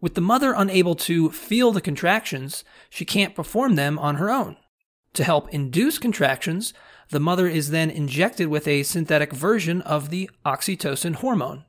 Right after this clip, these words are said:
usually called Pitocin. The adverse effects of Pitocin on the baby are abnormal heart rate, jaundice, seizures, breathing difficulties,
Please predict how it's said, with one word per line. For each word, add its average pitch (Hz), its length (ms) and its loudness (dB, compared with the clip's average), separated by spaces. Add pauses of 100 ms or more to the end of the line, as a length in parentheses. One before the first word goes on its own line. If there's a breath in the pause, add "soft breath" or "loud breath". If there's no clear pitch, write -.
usually 156 340 -2
called 139 420 -2
Pitocin. - 580 -4 (640)
The 175 160 0
adverse 254 400 4
effects 220 380 2
of 170 120 0
Pitocin 147 560 0
on 147 120 0
the 131 60 -4
baby 160 460 2
are 135 480 0
abnormal 143 520 -2
heart 185 260 0
rate, 240 300 -2 (340 soft breath)
jaundice, 175 720 0 (100)
seizures, 233 800 -2 (360 loud breath)
breathing 196 320 4
difficulties, 208 640 0